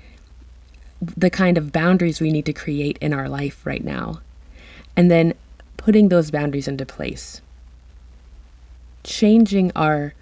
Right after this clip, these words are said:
routines in a way that keeps us aligned based on the boundaries that are needed for us right now.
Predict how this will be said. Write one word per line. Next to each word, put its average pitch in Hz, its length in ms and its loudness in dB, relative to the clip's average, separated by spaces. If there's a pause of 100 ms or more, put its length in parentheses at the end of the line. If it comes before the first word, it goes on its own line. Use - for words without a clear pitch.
(360)
routines 170 960 0 (1600)
in 170 160 2
a 165 80 2
way 151 460 -2 (400)
that 147 340 -2 (1600)
keeps - 560 -4
us - 480 -4 (680)
aligned 165 880 0 (500)
based 165 420 0
on 160 200 0
the 151 80 -4
boundaries 147 880 -4 (420)
that 147 300 0
are 156 260 -2 (400)
needed 165 560 2
for - 240 -2
us 147 200 -8
right 156 140 -4
now. 131 380 -8